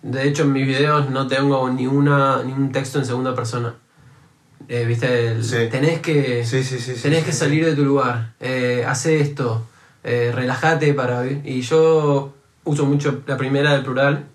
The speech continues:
Speaker 2: Sí.
Speaker 1: El, cuando nos encontramos con estas cosas, generalmente nos molesta. Como incluyéndome en eso, pero bueno, a veces hay gente a la que no le gusta eso y prefiere otra cosa.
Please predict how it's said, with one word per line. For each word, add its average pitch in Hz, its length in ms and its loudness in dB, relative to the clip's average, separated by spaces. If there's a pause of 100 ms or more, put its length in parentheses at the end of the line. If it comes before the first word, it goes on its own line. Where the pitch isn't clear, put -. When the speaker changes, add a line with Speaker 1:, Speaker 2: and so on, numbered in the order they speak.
(500)
Speaker 2:
Sí. - 160 -8
Speaker 1:
El, 117 540 -2 (680)
cuando 127 240 -4
nos 127 140 -4
encontramos 160 580 2
con 151 140 2
estas 156 180 0
cosas, 165 640 0
generalmente 143 840 0 (160)
nos 127 120 -6
molesta. 127 640 -2 (240)
Como 151 200 0
incluyéndome 151 520 2
en 139 60 0
eso, 143 260 0
pero 120 160 0
bueno, 147 240 2
a 104 240 -6
veces 139 280 -2
hay 120 120 -6
gente 127 240 -4
a 117 40 0
la 117 80 -2
que 120 60 -2
no 123 80 -2
le 120 60 -2
gusta 127 320 0
eso 120 200 -2
y 135 40 0
prefiere 117 500 -6 (520)
otra 113 220 -4
cosa. 120 280 -6